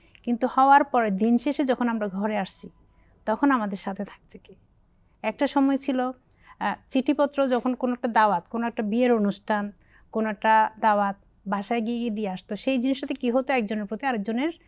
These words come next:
যোগাযোগটা ভালো থাকতো, তৈরি হতো। একজন আরেকজনকে দেখে যে অনুভূতি প্রকাশ, সেটা কিন্তু কখনোই টেলিফোন অথবা ম্যা-, ইয়েতে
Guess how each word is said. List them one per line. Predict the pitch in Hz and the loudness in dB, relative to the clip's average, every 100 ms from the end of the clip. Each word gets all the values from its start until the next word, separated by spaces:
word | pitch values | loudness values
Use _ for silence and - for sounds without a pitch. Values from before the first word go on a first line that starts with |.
| _ _ - | _ _ -2
যোগাযোগটা | 233 220 220 214 - 302 311 _ _ _ - | 2 4 2 0 -2 -2 -2 _ _ _ -16
ভালো | 170 - 214 | -8 -2 -2
থাকতো, | - 190 - 196 | -2 -10 -6 -8
তৈরি | - 254 240 | 0 2 2
হতো। | 214 208 190 | 0 -2 -2
একজন | 196 196 226 | -2 -2 -4
আরেকজনকে | 226 226 247 277 | -2 -2 0 0
দেখে | 226 240 320 | 0 0 0
যে | 277 294 | 2 2
অনুভূতি | 247 233 254 | 2 2 0
প্রকাশ, | 294 220 214 240 - _ _ _ _ | 0 -2 -2 -4 -6 _ _ _ _
সেটা | 254 269 | -2 0
কিন্তু | 269 277 285 | 0 -2 0
কখনোই | 208 208 269 311 339 330 _ _ - | 0 2 2 4 2 0 _ _ 2
টেলিফোন | 233 262 262 262 247 254 - _ - | 4 4 4 4 2 -2 -8 _ -6
অথবা | 208 233 220 220 214 220 | -6 -2 0 0 0 -4
ম্যা-, | 220 214 202 | -4 -2 -2
ইয়েতে | 202 196 202 190 | -4 -2 -2 -4